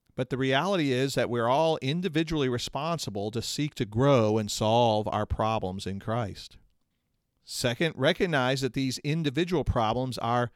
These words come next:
marital problems now. That can certainly be hard to swallow.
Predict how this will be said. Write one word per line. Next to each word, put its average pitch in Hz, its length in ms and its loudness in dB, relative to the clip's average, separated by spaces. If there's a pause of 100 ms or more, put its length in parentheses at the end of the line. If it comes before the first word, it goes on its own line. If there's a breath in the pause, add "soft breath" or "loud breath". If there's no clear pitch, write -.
marital 131 480 2
problems 117 640 0
now. 98 540 -6 (1400)
That 175 180 -2
can 135 140 -4
certainly 135 340 0
be 113 100 -4
hard 117 380 0
to 110 40 -6
swallow. 92 680 -4